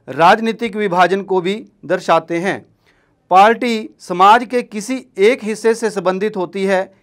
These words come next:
इसलिए उसका नज़रिया समाज के उस वर्ग या समुदाय विशेष की तरफ झुका होता है। किसी दल की पहचान उसकी नीतियों और उसके सामाजिक आधार से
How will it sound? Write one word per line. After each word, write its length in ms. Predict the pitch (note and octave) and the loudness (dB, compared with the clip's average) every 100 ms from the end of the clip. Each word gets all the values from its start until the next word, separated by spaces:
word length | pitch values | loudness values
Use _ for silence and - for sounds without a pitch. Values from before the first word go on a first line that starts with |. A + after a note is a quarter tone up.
| _ F#3+ | _ -14
इसलिए 580 | G3 C4 G#3+ G3 G3 _ _ - | -10 -4 2 2 2 _ _ -12
उसका 300 | A3 - A#3+ | -10 0 2
नज़रिया 640 | F#3+ F3 G3 G#3+ G3 F3 - _ _ | 2 0 0 4 4 4 -2 _ _
समाज 480 | F3 F3+ F#3+ G#3+ | -2 4 6 4
के 360 | G3+ G#3+ G#3+ G#3+ _ | 2 0 0 -2 _
उस 240 | A3+ - | -10 -6
वर्ग 440 | F3+ F#3 G#3 G3 - | 0 4 4 0 -8
या 380 | C#3+ F3 G3 F#3+ - _ _ | -2 4 4 2 -4 _ _
समुदाय 560 | - G3 B3+ B3 A#3+ | -4 -2 2 4 4
विशेष 380 | A3 G3 G3+ G#3+ | 2 0 0 0
की 160 | - G3+ | -6 -4
तरफ 420 | G3+ G3 G3 G3 _ _ _ A#2+ | 0 2 2 -2 _ _ _ -14
झुका 380 | D3 F3+ A#3+ | -10 0 2
होता 380 | A3+ F#3 G3 F3+ | 2 2 2 4
है। 300 | F#3 B2+ - _ _ _ _ _ _ | 4 0 -4 _ _ _ _ _ _
किसी 280 | G#3+ A#3 C4+ | -8 -4 2
दल 180 | A3 A3 | 2 2
की 160 | A3+ | -4
पहचान 560 | G3 G3 F#3+ G3 F#3+ G3 _ _ | 0 0 4 2 2 -2 _ _
उसकी 300 | G3 G3 A3 | -12 -8 -6
नीतियों 680 | G#3 G3 G3 G3+ G#3+ G#3+ _ - | -2 -2 -4 -4 -4 -4 _ 0
और 140 | F#3+ | 0
उसके 460 | F#3+ A3 G#3 A#3+ B3 | 0 -10 -8 -2 0
सामाजिक 580 | A3+ E3+ F3+ F#3+ A#3 - | 0 2 2 2 -4 -4
आधार 380 | F3+ E3+ F3+ | -4 2 2
से 340 | F3 G3 F#3 | 2 -4 -4